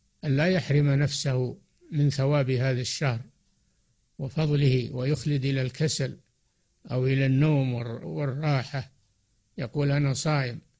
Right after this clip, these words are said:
الصيام يعينك على تلاوة القرآن وعلى ذكر الله عز وجل، لا يثبطك عن الطاعة ويكسلك عن العبادة بحجة أنك صائم.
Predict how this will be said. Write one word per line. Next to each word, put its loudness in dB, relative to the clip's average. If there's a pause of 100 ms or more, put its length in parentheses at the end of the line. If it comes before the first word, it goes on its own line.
(960)
الصيام 0
يعينك 2
على -2
تلاوة -2
القرآن -6 (680)
وعلى 0
ذكر -2
الله 2
عز -6
وجل، -2 (760)
لا 0
يثبطك 0
عن 0
الطاعة -4 (880)
ويكسلك -4
عن 2
العبادة 0 (960)
بحجة -2
أنك 0
صائم. 0